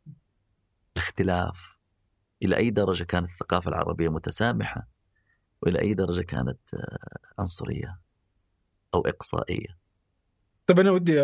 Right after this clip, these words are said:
Speaker 2: أجل، ودي أقفل، آه، كم ملف في، آه، زمان، إذا
Speaker 1: زي؟
Speaker 2: تسمح لي.
Speaker 1: زي؟
Speaker 2: فليش ال-،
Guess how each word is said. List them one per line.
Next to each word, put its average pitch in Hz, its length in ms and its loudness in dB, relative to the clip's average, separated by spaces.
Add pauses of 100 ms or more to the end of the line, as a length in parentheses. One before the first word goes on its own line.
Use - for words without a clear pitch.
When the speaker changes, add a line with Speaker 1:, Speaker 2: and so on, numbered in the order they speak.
Speaker 2:
أجل، 143 260 2
ودي 143 400 2
أقفل، 151 540 -2 (580)
آه، 113 1120 0
كم 135 140 2
ملف 127 380 0
في، 117 460 -4
آه، - 360 -8 (380)
زمان، 120 380 0 (1040)
إذا 113 100 2
Speaker 1:
زي؟ 87 140 2
Speaker 2:
تسمح - 360 -4
لي. 147 180 -12
Speaker 1:
زي؟ 87 280 -2 (440)
Speaker 2:
فليش 147 640 0
ال-، 117 760 0